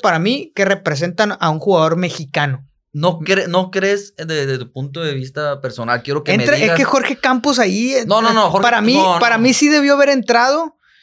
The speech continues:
Speaker 1: Si quito a alguien, quito a Jared y meto a, a, a Jorge Campos, pero
Speaker 2: No,
Speaker 1: Jared
Speaker 2: no.
Speaker 1: también, pues,
Speaker 2: Res-,
Speaker 1: ajá.
Speaker 2: respeto tu
Speaker 1: Sí.
Speaker 2: decisión.
Speaker 1: A
Speaker 2: Mas
Speaker 1: ver,
Speaker 2: no la
Speaker 1: eh.
Speaker 2: comparto, <laughs> esa, dije. Pero a ver, yo, yo te quería preguntar otra cosa.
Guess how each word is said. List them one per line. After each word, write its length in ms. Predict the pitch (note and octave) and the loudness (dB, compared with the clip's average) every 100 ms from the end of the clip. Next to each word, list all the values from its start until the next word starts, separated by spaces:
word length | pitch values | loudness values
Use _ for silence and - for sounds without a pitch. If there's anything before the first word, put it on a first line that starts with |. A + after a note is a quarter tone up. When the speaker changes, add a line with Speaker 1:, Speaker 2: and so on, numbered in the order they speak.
| _ | _
Speaker 1:
Si 220 | - A3 | -2 -2
quito 260 | G#3+ C4 D4+ | 0 0 4
a 60 | D4 | 4
alguien, 260 | D4 C4+ | 2 -2
quito 200 | A3 A#3 | -2 0
a 40 | A#3+ | 2
Jared 340 | G3 A#3 B3+ - | 2 2 0 -2
y 120 | G3 | 0
meto 380 | G3+ G3+ A#3 - | 0 2 0 2
a, 240 | F3 D#3+ - | 2 2 2
a, 460 | D#3+ D#3 D3+ - | 2 2 2 0
a 40 | D3+ | 0
Jorge 280 | G#3 G#3 A3 | 0 0 0
Campos, 360 | A3 A#3+ C4 - | 0 0 -4 0
pero 160 | A3 F#3 | 2 2
Speaker 2:
No, 80 | F#3 | 2
Speaker 1:
Jared 140 | G3 | 4
Speaker 2:
no. 100 | A3+ | 4
Speaker 1:
también, 500 | A3+ G#3+ E3+ A#3+ C4 | 2 2 2 2 2
pues, 160 | G#3+ G3 | 2 2
Speaker 2:
Res-, 160 | F#3 F3 | 2 0
Speaker 1:
ajá. 100 | D3 | -2
Speaker 2:
respeto 640 | E3 F3+ - - E3 A3 D4 | 0 0 0 -2 -2 -2 -2
tu 120 | B3+ | 2
Speaker 1:
Sí. 60 | A3+ | 4
Speaker 2:
decisión. 760 | F#3 C#3+ C3 D#3 C4+ A#3 D#3+ - _ _ _ _ - | 4 0 0 2 2 -2 -8 -18 _ _ _ _ -14
Speaker 1:
A 40 | B2+ - _ | -12 -12 _
Speaker 2:
Mas 220 | E3 G3 | -2 2
Speaker 1:
ver, 100 | G3+ | 2
Speaker 2:
no 80 | F#3+ | 4
la 120 | G#3+ | 2
Speaker 1:
eh. 60 | B3 | 2
Speaker 2:
comparto, 580 | F#3 C#3 F3 C#4 - - | 0 0 0 0 0 0
<laughs> 280 | - - A3 | 0 0 0
esa, 440 | A#3 B3 E3+ C3 | 2 2 2 0
dije. 260 | C#3 C3+ B2+ - _ _ _ _ _ | -4 -8 -10 -18 _ _ _ _ _
Pero 220 | - D#3+ D#3+ | 2 4 4
a 20 | |
ver, 160 | D#3+ | 2
yo, 160 | D#3 E3 | 0 -4
yo 160 | F#3 F#3+ | -2 -2
te 100 | G#3 | -2
quería 180 | F#3+ | -4
preguntar 340 | G3 E3+ D#3+ E3 | -4 -4 -2 -2
otra 240 | E3+ E3+ | -2 -4
cosa. 420 | C#3 C3 G#2+ F2+ | -4 -4 -6 -14